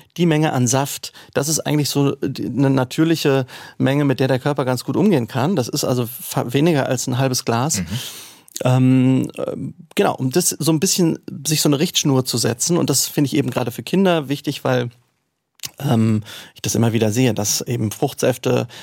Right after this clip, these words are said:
Speaker 1: dann als, äh, ausschließlich gesund verortet werden und dann auch in rauen Mengen, ähm, äh, getrunken werden. Und das ist eben mitnichten so. Also das sind so Themen, die, die ich eben ganz spannend finde, da mal so ein bisschen Scheinwerfer drauf zu setzen.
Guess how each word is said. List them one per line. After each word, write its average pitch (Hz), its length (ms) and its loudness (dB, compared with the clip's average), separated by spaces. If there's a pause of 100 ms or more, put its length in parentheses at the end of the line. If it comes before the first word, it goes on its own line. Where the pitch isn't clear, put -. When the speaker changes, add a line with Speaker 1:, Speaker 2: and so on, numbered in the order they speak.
(160)
Speaker 1:
dann 113 180 0
als, 110 320 -2
äh, 117 260 0
ausschließlich 123 480 -2
gesund 135 300 0
verortet 123 380 -4
werden 123 180 0
und 120 80 -4
dann 127 140 0
auch 131 120 0
in 139 120 0
rauen 131 260 0
Mengen, 143 300 2 (400)
ähm, 131 580 0
äh, 123 320 2
getrunken 156 420 -2
werden. 135 260 0
Und 127 160 -4
das 127 120 -2
ist 123 140 -2
eben 117 200 0
mitnichten 110 380 -4
so. 104 120 -4
Also 123 220 2 (280)
das 160 160 2
sind 175 120 0
so 143 120 0
Themen, 143 420 2 (320)
die, 131 320 2
die - 160 0
ich - 160 -4
eben 120 240 -2
ganz 113 180 -2
spannend 123 280 -2
finde, 120 400 0 (420)
da 117 120 0
mal 117 140 2
so 117 80 -4
ein 110 60 -6
bisschen 123 300 0
Scheinwerfer 131 420 0
drauf 127 200 -4
zu - 120 -8
setzen. 127 420 -2